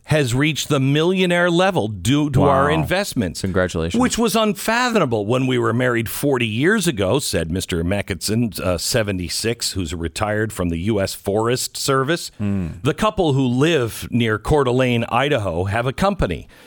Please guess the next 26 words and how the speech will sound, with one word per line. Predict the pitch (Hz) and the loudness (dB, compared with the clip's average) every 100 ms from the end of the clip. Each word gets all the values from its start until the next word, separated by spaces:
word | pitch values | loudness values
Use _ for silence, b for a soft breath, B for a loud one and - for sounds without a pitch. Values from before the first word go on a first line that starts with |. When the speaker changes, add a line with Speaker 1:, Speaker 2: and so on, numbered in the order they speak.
| B - | B -2
Speaker 1:
There | 175 | 0
are | 160 | 0
twenty-two | - - 202 208 214 185 196 185 | -4 2 2 2 -2 0 0 2
million | 165 165 165 160 170 143 | 4 2 2 2 0 2
U | 131 127 | 2 2
S | 131 - | 0 0
millionaires, | 120 131 143 127 95 69 60 - - _ | 0 2 2 0 0 -4 -8 -10 -14 _
Credit | - 120 110 104 | -2 0 0 -2
Suisse | - 110 127 101 - | -4 -2 -2 -2 -4
estim-, | - 123 - 104 - | -2 -2 -2 -4 -4
estimates, | 123 131 139 - 64 53 b b b - | -2 -2 -2 -4 -8 -10 b b b -2
uh, | 117 107 | 0 0
estimates, | 151 - 85 60 - | -2 -2 -4 -4 -4
up | 143 - | -2 -2
from | - 147 | -2 -2
a | 107 | -2
fewer | - 127 156 160 - - | 0 2 2 0 -6 -6
than | 82 73 | -4 -4
fifteen | - - 156 - - 98 73 | -6 -4 -4 -4 -6 -4 -4
million | 65 64 62 69 - _ - | -6 -8 -8 -10 -12 _ -4
in | 98 90 | -2 0
twenty | 85 80 80 | -2 -2 -4
fourteen. | - 80 - 69 64 52 _ _ _ - | -4 -6 -6 -12 -12 -16 _ _ _ -10
Isn't | - | -6
that | 123 80 - | -6 -6 -10
great? | 65 71 85 139 196 | -16 -6 -2 -2 -2